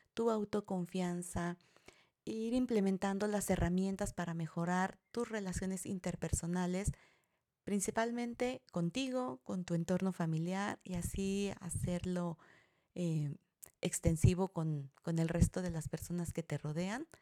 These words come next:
pues va a ser una gran protección, va a serte de mucha ayuda en tu bienestar. Entonces, bueno, recuerda que todo empieza por ti y, bueno, va a haber algunas cuestiones que te van a seguir implicando un reto, un desafío.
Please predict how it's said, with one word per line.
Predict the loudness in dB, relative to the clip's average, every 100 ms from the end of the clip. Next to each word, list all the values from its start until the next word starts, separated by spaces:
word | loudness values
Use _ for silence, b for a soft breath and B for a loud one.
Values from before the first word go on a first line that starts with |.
| B B B _
pues | -2 0
va |
a | 6
ser | 6 6 0
una | -4 -4 -4
gran | -4 -4 -4 -10 _
protección, | -4 -4 -6 -8 -6 -4 -2 -4
va | -6
a | -8
serte | -12 0 2 2
de | 0 0
mucha | -2 4 4
ayuda | 4 -4 -2 -4 -6
en | -6 -8
tu | -6 -6
bienestar. | -4 -4 -4 -4 -6 -6 -10 -10 b b b b b
Entonces, | -6 -6 -6 -4
bueno, | 0 0
recuerda | 0 -2 -4
que | -6 -6
todo | -4 0
empieza | -2 -2 -4 -2 -4
por | -6 -10
ti | -6 -8 -8 B B B B B B B B _
y, | -4 -2 -2 -2 -4 -8 B B B B B B _
bueno, | 4 4 4 2
va | 2
a |
haber | 2 0 2
algunas | 0 0 -2 0 2
cuestiones | 0 0 -2 0 2 2 -2
que | -4
te | -4 -2
van | -2
a | -2
seguir | -2 0
implicando | -2 -2 -4 -2 -2 0 2
un | 2
reto, | 0 0 -2 -2
un | -2
desafío. | -2 -2 -4 -2 -2 -2